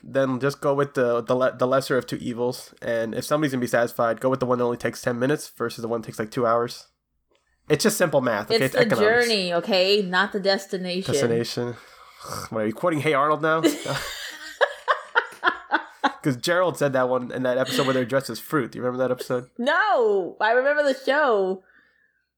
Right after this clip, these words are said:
Speaker 1: Okay. Well, it was, like, the first episode of Hey Arnold. If anybody doesn't remember, they were going to a play dressed as fruit. And, and, like, Arnold was a banana and Gerald was a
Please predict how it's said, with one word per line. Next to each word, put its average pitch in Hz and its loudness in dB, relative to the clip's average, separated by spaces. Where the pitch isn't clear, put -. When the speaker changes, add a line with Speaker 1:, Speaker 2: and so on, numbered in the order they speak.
Speaker 1:
Okay. 123 -12
Well, 170 2
it - 6
was, 185 2
like, 208 4
the 165 4
first 185 0
episode 180 2
of 143 4
Hey 151 4
Arnold. 123 0
If - -4
anybody 151 2
doesn't 139 0
remember, 123 0
they 120 0
were 135 2
going 135 2
to 151 0
a 139 2
play 123 0
dressed 123 0
as 127 -6
fruit. 131 -6
And, 113 -8
and, 120 -4
like, 120 -4
Arnold 143 4
was 143 0
a 143 -4
banana 127 4
and 127 0
Gerald 127 2
was 123 -2
a 101 -2